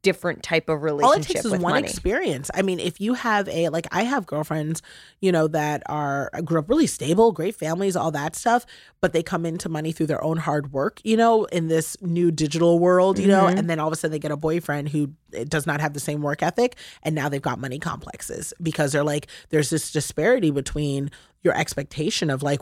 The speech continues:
Speaker 2: what you want from me and how you, you know, entitlement and all these weird wonky things.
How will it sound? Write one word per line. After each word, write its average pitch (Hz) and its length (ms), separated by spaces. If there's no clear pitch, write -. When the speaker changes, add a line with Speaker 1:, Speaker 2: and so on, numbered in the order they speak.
Speaker 2:
what 156 160
you 151 80
want 139 280
from 147 200
me 120 220
and 131 120
how 156 160
you, 147 220
you 165 140
know, 139 100
entitlement 175 560
and 156 180
all 330 140
these 285 200
weird 226 240
wonky 190 380
things. 220 340